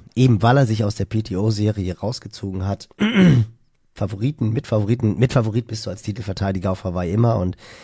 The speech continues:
jeder, der gesehen hat, wie er letztes Jahr Nizza geraced hat, und Nizza ist mit Sicherheit nicht so seine Radstrecke wie Hawaii, äh, er hat gesehen, dass da nicht mehr viel gefehlt hat und er hätte das Ding wieder gewonnen.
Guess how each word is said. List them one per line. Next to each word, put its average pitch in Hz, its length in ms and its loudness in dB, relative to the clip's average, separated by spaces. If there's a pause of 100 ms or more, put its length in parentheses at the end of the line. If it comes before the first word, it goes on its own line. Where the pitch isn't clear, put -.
(160)
jeder, 98 220 0
der 92 140 0
gesehen 92 260 0
hat, 95 160 0
wie 95 60 -2
er 90 60 0
letztes 92 280 -4
Jahr 90 120 0
Nizza 101 260 -2
geraced 98 480 0
hat, 101 200 0 (580)
und 92 100 0
Nizza 95 240 0
ist 90 120 -2
mit 92 120 0
Sicherheit 107 340 4
nicht 98 160 -6
so 101 140 0
seine 92 240 0
Radstrecke 92 500 -6
wie 90 140 -2
Hawaii, 92 440 0 (1200)
äh, 95 80 -4 (320)
er - 100 -6
hat - 120 -8
gesehen, 101 320 2
dass 95 160 -2
da 98 100 -2
nicht 95 140 0
mehr 92 100 0
viel 101 160 -6
gefehlt 101 320 -4
hat 101 120 -2
und 87 120 -6
er 87 60 -6
hätte 92 240 -6
das 90 140 -8
Ding 95 180 -4
wieder 90 180 -4
gewonnen. 95 440 -2